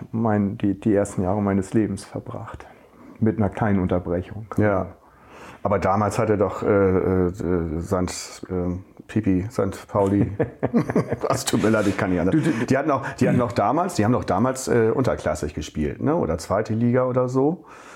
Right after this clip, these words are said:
Speaker 1: Ah, du, du, ich glaub, der erste Aufstieg war erst siebenundsiebzig oder
Speaker 2: Ja.
Speaker 1: sowas. Da hatte ich sie auch noch gar nicht auf der Spur. Da
Speaker 2: Okay.
Speaker 1: war ich natürlich Anfang der achtziger waren wir alle H S V mit
Speaker 2: Ja.
Speaker 1: Kevin Keegan, die, die großen,
Speaker 2: Ja.
Speaker 1: die großen Zeiten.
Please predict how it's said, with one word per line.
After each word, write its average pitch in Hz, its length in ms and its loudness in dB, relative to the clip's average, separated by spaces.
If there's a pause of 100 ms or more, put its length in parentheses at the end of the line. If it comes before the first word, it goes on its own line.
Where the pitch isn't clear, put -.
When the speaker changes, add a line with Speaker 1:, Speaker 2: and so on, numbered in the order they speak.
(140)
Speaker 1:
Ah, 117 80 0
du, 101 140 4 (140)
du, 101 100 0
ich 87 120 -4
glaub, 104 160 0
der 104 120 4
erste 104 220 2
Aufstieg 104 440 0
war 110 160 2
erst 92 220 0
siebenundsiebzig 101 680 0
oder 98 120 4
Speaker 2:
Ja. 85 80 0
Speaker 1:
sowas. 101 180 -2
Da 123 120 2
hatte 147 120 0
ich 131 60 0
sie 135 100 2
auch 113 120 0
noch 110 180 0
gar 110 120 2
nicht 107 140 0
auf 85 120 -2
der 104 100 -2
Spur. 107 240 -2
Da 135 80 2
Speaker 2:
Okay. 120 120 2
Speaker 1:
war 120 80 2
ich 117 120 -2
natürlich 120 580 2
Anfang 113 320 2
der 107 100 2
achtziger 101 520 0
waren 95 160 2
wir 92 120 2
alle 90 220 0
H 85 120 -2
S 85 100 -8
V 78 200 -4
mit 85 140 -4
Speaker 2:
Ja. 95 160 2
Speaker 1:
Kevin 95 180 0
Keegan, 95 340 2
die, 92 200 2
die 95 160 -4
großen, 98 300 0
Speaker 2:
Ja. 98 120 2
Speaker 1:
die - 800 -10
großen 113 320 2
Zeiten. 107 540 0